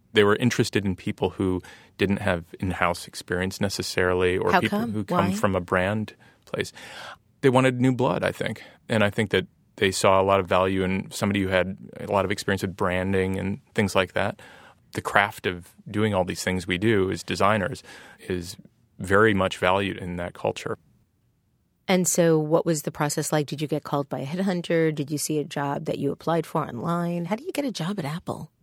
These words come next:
Speaker 1: They kinda stalk you and find you and call you. I think there were ten calls.
Speaker 2: Ten calls?
Speaker 1: Four visits, seven meals.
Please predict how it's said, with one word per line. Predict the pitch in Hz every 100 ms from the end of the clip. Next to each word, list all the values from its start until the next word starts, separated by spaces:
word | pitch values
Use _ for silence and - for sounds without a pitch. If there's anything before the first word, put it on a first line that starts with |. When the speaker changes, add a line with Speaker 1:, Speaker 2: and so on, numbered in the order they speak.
| -
Speaker 1:
They | 139
kinda | - 147 120
stalk | - - 101 104 113
you | 110 110
and | 92
find | - 98 110
you | 107 110 104
and | 87 85 - - _ _ _ _ _ -
call | - 113 117
you. | 110 104
I |
think | 98 104
there | 98
were | 92 85 _ _
ten | - 110 113
calls. | - 107 101 101 98 - - _ _ _ _ _ _ _ _ _
Speaker 2:
Ten | - 156
calls? | 143 160 147 147
Speaker 1:
Four | 117 127
visits, | 117 107 107 113 - - -
seven | 165 117 110 113
meals. | 95 104 110 107 98